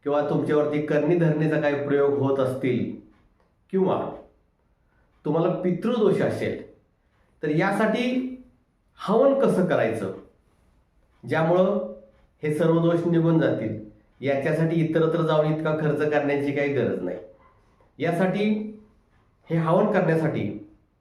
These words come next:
पिंपळाची वाळकी लाकडे घ्यावी लागतील. पिंपळाचीच का? कारण ब्रह्मांड पुराणामध्ये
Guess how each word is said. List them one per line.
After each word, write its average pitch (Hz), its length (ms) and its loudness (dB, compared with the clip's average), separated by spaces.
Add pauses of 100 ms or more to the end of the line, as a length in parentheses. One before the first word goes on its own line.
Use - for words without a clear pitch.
(500)
पिंपळाची 170 1080 0 (560)
वाळकी 139 520 0
लाकडे 139 320 0
घ्यावी 120 200 0
लागतील. - 320 -6 (500)
पिंपळाचीच 180 680 0
का? - 260 -4 (480)
कारण 160 280 -2
ब्रह्मांड 160 540 2
पुराणामध्ये 127 720 0